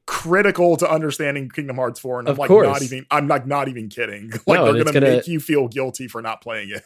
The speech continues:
Speaker 2: it's gonna have, like,
Speaker 1: <laughs>
Speaker 2: four and a half years of story that will only make sense if you've caught up to Kingdom Hearts, and then you won't understand four if you don't play it. So
Speaker 1: It's
Speaker 2: I
Speaker 1: like,
Speaker 2: know
Speaker 1: don't
Speaker 2: I'm
Speaker 1: make me
Speaker 2: excited
Speaker 1: just, like, don't
Speaker 2: to make my own
Speaker 1: download this.
Speaker 2: Keyblade wielder.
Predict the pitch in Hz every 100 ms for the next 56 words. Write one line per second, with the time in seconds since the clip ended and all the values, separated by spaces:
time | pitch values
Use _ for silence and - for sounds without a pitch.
0 | _ 135 127 151 147 147 131 127 - 127
1 | 139 131 131 120 123 123 117 - 120 117
2 | 104 98 98 98 - - 107 104 104 107
3 | 104 98 - 107 98 101 - - 95 -
4 | 95 98 - 139 156 156 160 156 156 151
5 | 147 139 - 101 104 104 123 117 107 120
6 | 107 - 107 95 82 76 - - 50 -
7 | - 82 - _ _ _ 113 113 127 95
8 | 123 104 98 - 87 90 90 - _ _
9 | _ _ - - 107 - 123 107 98 -
10 | 87 90 90 87 98 98 104 113 104 101
11 | - - _ _ _ - 101 104 98 104
12 | 104